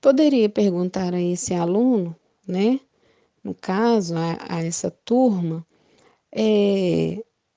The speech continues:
qual palavra que ele viu, né, no, no decorrer do texto e que ele não teve o entendimento. Então, até a,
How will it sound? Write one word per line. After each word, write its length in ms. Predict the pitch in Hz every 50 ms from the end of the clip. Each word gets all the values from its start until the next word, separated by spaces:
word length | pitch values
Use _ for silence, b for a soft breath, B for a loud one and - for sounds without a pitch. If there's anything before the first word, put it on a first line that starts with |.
| _ _ _ _ _ _ _ _ _ _ _ _ _ _ _ _ _ _ _ _ _ _ _ _ _ _ _ _ - - _
qual 220 | - - 285 330 339
palavra 760 | - 302 294 285 254 226 214 226 240 247 233 202 175 180 170 - _ _ _ _
que 200 | - - 214 214
ele 480 | 208 196 196 196 190 190 180 175 170 170 - _ _ _ _ _ _ _ _ _ _ _ _ _ _ _ _ _ _ _ _ _ _ _ _ - _ _ _ _ _ _ - 190
viu, 440 | 170 180 220 233 254 262 269 262 - _ - - - -
né, 240 | 190 202 226 254
no, 280 | 262 247 220 202 185 -
no 260 | 196 185 185 180 180
decorrer 520 | 175 180 180 - - 190 185 170 180 180 175
do 140 | 170 175
texto 640 | 180 - _ - 202 214 226 247 254 - - - - - _ _ _ _ _ _ -
e 40 | 233
que 140 | - -
ele 160 | 247 247 240 247
não 220 | 240 262 285 294
teve 320 | 277 - 247 247 233 233
o 40 | 233
entendimento. 880 | 220 208 202 - 190 190 180 180 180 170 160 156 160 165 160 - - - _ _ _ _ _ _ _ _ _ _ _ _ _ -
Então, 380 | 190 196 196 - 226 220 233
até 380 | 233 226 226 - - 233 254
a, 40 | 269